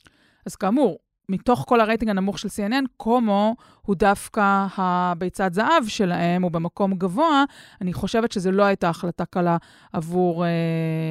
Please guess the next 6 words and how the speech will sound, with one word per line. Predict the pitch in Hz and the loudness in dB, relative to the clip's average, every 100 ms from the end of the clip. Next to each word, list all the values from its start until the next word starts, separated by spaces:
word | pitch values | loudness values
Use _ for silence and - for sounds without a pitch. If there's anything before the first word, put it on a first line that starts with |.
| 156 156 156 | -4 -4 -6
עבור, | 180 160 170 156 165 | -10 -6 -6 -4 -4
אה, | 165 | -4
צוקר, | 294 311 285 | -6 -6 -6
ולראיה, | 180 165 156 165 170 233 | -4 -4 -2 0 2 2
הוא | 254 | 2
ממתין | 175 165 165 - 233 226 | 0 -4 -6 -2 -2 0